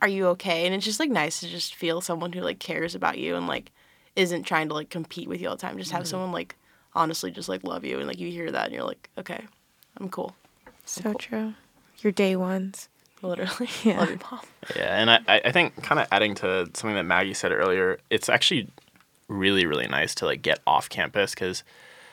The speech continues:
Speaker 4: I don't know, like, I definitely associate, uh, like, all the buildings here with, like, work. So when you can totally remove yourself from that environment, I definitely find myself, like, calming down a little bit and just thinking about whatever I need to think about. So, uh, I definitely find myself doing that a little bit, walking down to Center City and just, like, sitting in Rittenhouse or wherever it may be.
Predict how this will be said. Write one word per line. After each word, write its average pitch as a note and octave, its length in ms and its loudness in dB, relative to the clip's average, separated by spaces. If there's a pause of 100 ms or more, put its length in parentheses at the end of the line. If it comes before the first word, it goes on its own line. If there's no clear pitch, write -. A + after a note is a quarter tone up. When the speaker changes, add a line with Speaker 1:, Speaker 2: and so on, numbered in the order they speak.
(580)
Speaker 4:
I A2+ 40 12
don't G#2+ 80 10
know, G2 60 6
like, F#2+ 140 6
I A2+ 60 12
definitely B2+ 280 12
associate, B2+ 540 10
uh, G#2 140 10
like, G#2+ 100 4
all A#2 120 6
the A2+ 80 4
buildings G#2 420 4
here B2 240 8
with, G#2+ 200 8
like, F#2+ 120 6
work. F#2 440 4 (180)
So G#2 480 6
when G#2+ 180 4
you G#2+ 100 4
can A#2+ 140 0
totally A2+ 240 8
remove G2+ 320 4
yourself G2+ 320 6
from G#2+ 80 0
that G2 140 6
environment, F2+ 420 4
I F2 60 4
definitely F2+ 260 0
find - 180 -2
myself, - 440 -2
like, - 160 -4
calming C#2 340 -4
down C2+ 220 0
a A#1+ 40 -4
little A#1+ 160 -2
bit C2+ 260 -2
and - 120 -4
just - 260 -6
thinking - 240 -8
about - 120 -4
whatever - 260 -2
I - 20 -4
need D#2+ 120 -6
to - 60 -14
think - 160 -8
about. - 260 -6
So, - 320 -4 (720)
uh, - 60 -8 (160)
I G#2 120 10
definitely B2+ 300 10
find C3 160 8
myself B2+ 260 8
doing C3 140 4
that C3+ 80 8
a B2+ 60 10
little C3 120 8
bit, B2 120 10
walking G2 240 6
down F#2 160 4
to F#2 40 -2
Center F#2 260 0
City F2+ 360 0
and F2 100 -4
just, - 200 -6
like, - 140 -6
sitting E2 260 -4
in E2 40 -4
Rittenhouse E2+ 560 2
or C2 320 -2
wherever D#2 260 -2
it - 40 -8
may D#2+ 120 -2
be. F2 340 -2